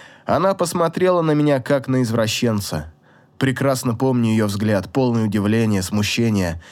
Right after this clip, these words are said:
и непонимания. Я ведь не монстр какой-то, чтобы её принуждать. Я люблю её, любую, а она меня нет.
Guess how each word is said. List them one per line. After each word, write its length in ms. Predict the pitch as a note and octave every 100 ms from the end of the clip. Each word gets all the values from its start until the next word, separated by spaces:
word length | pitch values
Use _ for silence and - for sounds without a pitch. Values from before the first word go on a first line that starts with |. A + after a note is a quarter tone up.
| -
и 100 | -
непонимания. 1000 | A2 G#2+ A2 G#2+ G2+ G2+ G2 F2 D#2 D#2+ - - - _
Я 260 | - C3 D3
ведь 180 | C#3+ C#3+
не 140 | D#3+
монстр 480 | C3+ A#2+ C3+ - B2
какой-то, 460 | A#2 A2 A2 F#2+ G2+
чтобы 320 | - G#2 G2
её 140 | G2
принуждать. 680 | F#2 G2+ G#2+ F#2+ F#2 D#2 - _ _ _ _ -
Я 320 | A#2+ F3+ G3
люблю 360 | F#3 F3+ G#3 G3+
её, 380 | A2+ E2+ D#2 - _ _ _ _ -
любую, 500 | C3 C#3 E3 C3 F#2+
а 100 | G#2+
она 220 | C#3 C#3+
меня 400 | G#2 E2+ D2 E2 _ -
нет. 320 | F#2 F2+ E2+